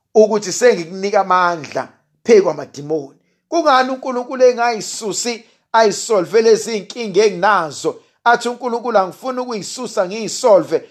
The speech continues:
kodwa ngifuna ukuthi wazi sengikunikeza amandla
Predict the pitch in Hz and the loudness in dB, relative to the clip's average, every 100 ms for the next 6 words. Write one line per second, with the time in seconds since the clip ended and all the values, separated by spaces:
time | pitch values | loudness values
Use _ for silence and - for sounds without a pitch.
0 | _ - 269 226 196 - 262 269 269 220 | _ 2 4 6 2 0 -8 -8 -8 -4
1 | 262 262 247 190 - 156 - _ - 269 | 2 4 2 0 -4 -8 -8 _ 2 4
2 | 226 202 233 262 233 - 190 240 240 233 | 4 -2 -10 -2 -2 0 -2 0 0 -2
3 | 185 185 | -4 -6